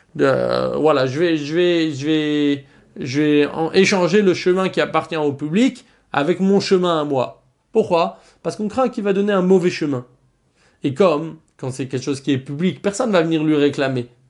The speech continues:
Il y a de fortes chances que personne va réclamer, parce que chacun, donc, pour pas que ça arrive une telle situation,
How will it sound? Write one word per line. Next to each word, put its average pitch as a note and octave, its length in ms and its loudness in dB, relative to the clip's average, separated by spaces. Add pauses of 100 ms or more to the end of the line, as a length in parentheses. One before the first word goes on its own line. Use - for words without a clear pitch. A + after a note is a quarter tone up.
(320)
Il F#3 60 -2
y - 20 2
a - 20 2
de F#3+ 120 0
fortes B3+ 220 0
chances A3+ 220 -2
que F#3 120 -2
personne G3 320 -2
va F#3+ 80 2
réclamer, F#3 420 0
parce F3+ 160 -10
que - 120 -10
chacun, A3 500 -2 (340)
donc, G3 300 2 (580)
pour C#3+ 180 -6
pas A#3+ 160 4
que F#3+ 140 -2
ça C#3+ 240 0
arrive D3+ 200 0
une D3 160 -4
telle D#3 160 -2
situation, C#3 600 -4